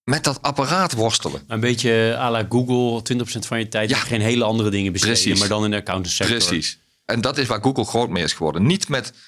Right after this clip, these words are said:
Speaker 1: met het georganiseerde werk.
Speaker 2: En met, met, met dat verschil dat je misschien daar nog veel meer innovatie verwacht dan in de accountsector?
Speaker 1: Ja.
Speaker 2: Of is dat dan
Speaker 1: <clears throat>
Speaker 2: juist, is dat, eh,
Speaker 1: Nou ja.
Speaker 2: vloeken in de kerk?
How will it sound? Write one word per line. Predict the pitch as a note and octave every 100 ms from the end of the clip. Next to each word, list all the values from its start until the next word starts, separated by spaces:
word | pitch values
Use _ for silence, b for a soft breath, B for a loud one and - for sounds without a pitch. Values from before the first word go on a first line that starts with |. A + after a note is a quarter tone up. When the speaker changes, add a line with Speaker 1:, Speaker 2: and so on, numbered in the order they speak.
| B
Speaker 1:
met | A2+ G2+
het | G2+
georganiseerde | - G#2 G2 G2 E2 F#2 F#2 D#2+
werk. | D2+
Speaker 2:
En | A2+
met, | A2+ A2
met, | D3 A#2 A2+
met | A#2 A2
dat | B2
verschil | - - - B2
dat | A2+ A2 - -
je | A2+
misschien | A2 - A#2+ A2
daar | A2+ B2 A#2
nog | A2 A#2 -
veel | D3 C#3
meer | A#2+ A#2
innovatie | A#2 G#2+ A#2+ C3 - A#2
verwacht | A#2 A2+ D3 -
dan | A#2 G#2+
in |
de | G#2+
accountsector? | G#2 A2+ C#3+ D3+ D3
Speaker 1:
Ja. | C3+
Speaker 2:
Of |
is | A#2+ A#2
dat | B2+
dan | B2+ A#2+
Speaker 1:
<clears throat> | A#2+
Speaker 2:
juist, | A#2 A#2 -
is | B2
dat, | B2 A2
eh, | A#2+
Speaker 1:
Nou | A#2 A#2 C#3 A2+
ja. | G3
Speaker 2:
vloeken | D3 B2 A#2+
in |
de | A2+
kerk? | A2+ G2